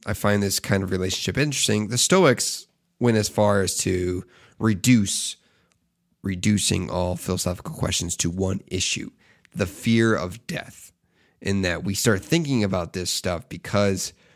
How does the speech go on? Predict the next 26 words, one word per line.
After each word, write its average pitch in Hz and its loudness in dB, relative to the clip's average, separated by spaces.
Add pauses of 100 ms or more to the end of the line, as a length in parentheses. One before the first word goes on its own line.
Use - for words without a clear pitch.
(160)
we've, 101 -2 (100)
we, 98 -6 (100)
maybe 107 0
something 98 0
was 92 -4
triggered 117 0
that 101 -4
we 98 -4 (280)
were - -6
able 135 4
to - -2
understand 98 0
our 82 -6
coming 85 -10
death. 87 -12
Our 90 -6
brains, 98 0
our 90 -4
minds 95 -2
are - -6
able 90 -4
to - -12
comprehend 98 -2 (260)
our 92 0
finite 90 -4
existence. - -2